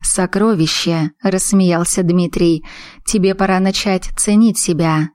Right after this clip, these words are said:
Эти украшения я не позволял надевать ни одной из своих женщин. Ты первая, кто выйдет в них в свет". "Мне хочется произвести соответствующее впечатление на нового губернатора,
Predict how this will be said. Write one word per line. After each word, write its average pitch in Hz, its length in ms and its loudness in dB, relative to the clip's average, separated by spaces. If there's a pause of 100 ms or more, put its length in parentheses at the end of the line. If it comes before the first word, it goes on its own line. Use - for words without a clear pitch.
Эти 185 300 2
украшения 185 680 0
я 175 200 2
не 175 120 2
позволял 175 480 0
надевать 170 560 0
ни 190 140 4
одной 180 420 2
из - 200 -2
своих 170 340 0
женщин. 170 680 0 (540)
Ты 277 120 0
первая, 214 520 0
кто 196 220 -2
выйдет 175 360 0
в 165 80 2
них 175 300 0
в - 80 -6
свет". 175 500 0 (640)
"Мне 196 240 4
хочется 196 480 -2
произвести 185 560 0
соответствующее 180 920 -2
впечатление 185 800 0
на 175 120 2
нового 170 460 0
губернатора, 165 920 0